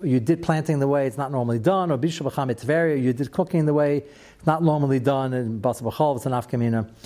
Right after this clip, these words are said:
even though you would think that doesn't affect the Chefsa, but that's Lagamri, not, there's no Tzura of the, of the Isser there. Im Ken Gab Ben Idin Didan, that's not like cooking with your left hand. Im Ken Gab Ben Idin Didan, Biksav Agab Biksav, in our case, Shashini Hu Biksav,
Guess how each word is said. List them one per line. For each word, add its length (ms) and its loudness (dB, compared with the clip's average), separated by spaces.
even 140 4
though 320 2
you 120 6
would 100 2
think 180 0
that 140 2
doesn't 240 2
affect 340 -2
the 220 0
Chefsa, 560 0
but 320 -2
that's 220 -4
Lagamri, 420 2
not, 280 -4
there's 260 0
no 100 2
Tzura 380 2
of 120 -2
the, 280 2
of 140 -6
the 120 2
Isser 240 0
there. 180 -2
Im 120 6
Ken 240 2
Gab 240 4
Ben 120 4
Idin 180 4
Didan, 420 4
that's 160 0
not 120 -2
like 100 -4
cooking 240 -2
with 100 0
your 100 2
left 180 -2
hand. 200 -2
Im 100 4
Ken 180 2
Gab 220 4
Ben 80 4
Idin 140 4
Didan, 420 2
Biksav 380 0
Agab 240 0
Biksav, 440 0
in 60 -2
our 140 0
case, 360 -2
Shashini 560 2
Hu 120 4
Biksav, 680 -2